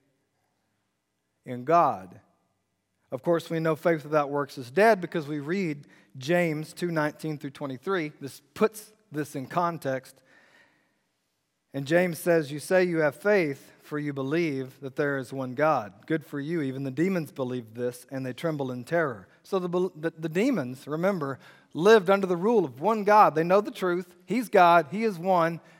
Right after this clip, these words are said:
Settled. But the demons work counter to God. Even though they have the right belief,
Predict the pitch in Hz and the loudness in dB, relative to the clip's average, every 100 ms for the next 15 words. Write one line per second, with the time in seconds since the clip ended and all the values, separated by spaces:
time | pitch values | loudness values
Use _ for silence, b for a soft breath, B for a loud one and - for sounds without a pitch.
0 | b b b b - 226 226 160 113 101 | b b b b 0 6 6 4 -6 -14
1 | - _ _ _ _ _ _ _ _ _ | -20 _ _ _ _ _ _ _ _ _
2 | _ _ _ _ _ _ _ _ 160 160 | _ _ _ _ _ _ _ _ -8 -8
3 | 160 220 208 165 202 202 - _ _ _ | -4 -2 -2 2 2 0 -6 _ _ _
4 | _ _ - 220 240 165 104 - _ _ | _ _ -2 2 4 2 -4 -16 _ _
5 | _ 160 156 131 92 - _ _ _ - | _ -4 -2 -2 -4 -14 _ _ _ -6
6 | 170 196 190 185 214 180 180 196 185 - | 0 2 4 6 4 4 6 8 6 -2
7 | - _ 147 151 277 190 - - | -20 _ -4 0 0 0 -6 -18